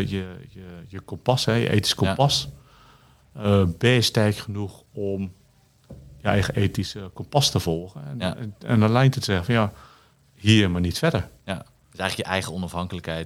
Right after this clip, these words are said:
Speaker 2: op
Speaker 1: Je
Speaker 2: dat moment
Speaker 1: onafhankelijkheid
Speaker 2: creëren. Ja.
Speaker 1: waarborgen en, en dan ook kunnen zeggen van, joh, eh, als, als, als dit het beleid is binnen deze organisatie, sta ik niet achter.
Speaker 2: Ja.
Speaker 1: Dan, dan neem ik afscheid bijvoorbeeld. Nou, dat is heel extreem.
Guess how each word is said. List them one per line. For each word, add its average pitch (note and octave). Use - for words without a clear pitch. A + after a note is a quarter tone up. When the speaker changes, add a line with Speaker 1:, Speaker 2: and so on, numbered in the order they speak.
Speaker 2:
op C#3
Speaker 1:
Je B2
Speaker 2:
dat -
moment C3+
Speaker 1:
onafhankelijkheid A#2
Speaker 2:
creëren. F#2
Ja. A#2+
Speaker 1:
waarborgen G#2+
en, G2
en G2+
dan F#2+
ook G2+
kunnen F#2+
zeggen F#2
van, F#2+
joh, F#2
eh, F#2
als, E2+
als, -
als -
dit G#2
het F#2
beleid F#2+
is E2+
binnen F2+
deze F2
organisatie, G2
sta -
ik A2
niet -
achter. G#2
Speaker 2:
Ja. E2
Speaker 1:
Dan, F2
dan F2+
neem F2
ik -
afscheid F#2+
bijvoorbeeld. E2+
Nou, E2+
dat F2+
is -
heel A2+
extreem. A#2+